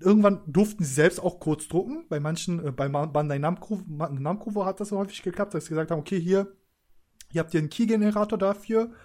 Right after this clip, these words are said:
quasi, dass ihr das machen könnt an der Kassen. Bitteschön. Macht das, äh, von, macht das quasi nur für die Vorbesteller. Dann haben wir halt original nur für die Vorbesteller diese Keys generiert. Und das war's dann. Äh, wenn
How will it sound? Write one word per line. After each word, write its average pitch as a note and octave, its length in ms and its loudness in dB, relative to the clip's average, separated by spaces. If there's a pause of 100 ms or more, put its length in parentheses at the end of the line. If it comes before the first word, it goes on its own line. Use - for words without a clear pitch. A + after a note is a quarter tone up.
(140)
quasi, G3+ 560 0 (380)
dass F3 240 0
ihr G3 80 -4
das F3+ 220 -4
machen E3+ 320 -4
könnt G#3+ 260 0
an G3+ 80 -2
der G3 120 -2
Kassen. G#3 500 -6 (360)
Bitteschön. B2+ 520 -4 (640)
Macht D3+ 240 -2
das, - 160 -6
äh, C#3 260 -2
von, D3 240 -10
macht D3+ 240 -4
das D#3 140 -8
quasi D3+ 280 2
nur D#3+ 140 2
für D#3+ 140 -4
die D3 80 0
Vorbesteller. C3+ 680 -2 (380)
Dann C3 200 -6
haben C#3 160 -2
wir G3+ 80 4
halt F#3 140 0
original D#3+ 380 -2
nur C#3+ 140 -4
für - 120 -10
die E3 80 -4
Vorbesteller A3 520 -2
diese C#3+ 360 -6 (120)
Keys - 320 -8
generiert. F#3 560 0 (260)
Und C3 80 -12
das D3 200 -2
war's C4 260 0
dann. B2 280 -4 (580)
Äh, C#3 200 2
wenn D3+ 280 -2